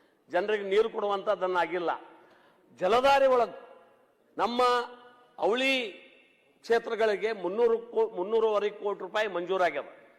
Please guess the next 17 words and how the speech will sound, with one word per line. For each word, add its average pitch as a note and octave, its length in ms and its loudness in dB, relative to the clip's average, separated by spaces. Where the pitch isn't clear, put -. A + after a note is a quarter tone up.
ಕೃಷ್ಣಾ G3+ 340 -2
ನದಿಯಿಂದ G3 340 -4
ಲಿಫ್ಟ್ F#3+ 300 -6
ಮಾಡಿ F#3+ 440 -4
ಎಲ್ಲೆಲ್ಲಿ A3 720 2
ಜೆ F3 160 -2
ಜೆ G3 120 2
ಎಂ A#3 180 2
ಅದಾವ G3+ 260 2
ಅಲ್ಲಿ G3 440 4
ಆ F3 220 2
ಊರುಗಳಿಗೆ F#3+ 580 0
ನೀರು F#3 220 0
ಕೊಡ್ಬೇಕಂತ. E3+ 480 -4
ಅದು F#3 140 -2
ಮೂರು C#4 340 4
ವರ್ಷ B3 100 0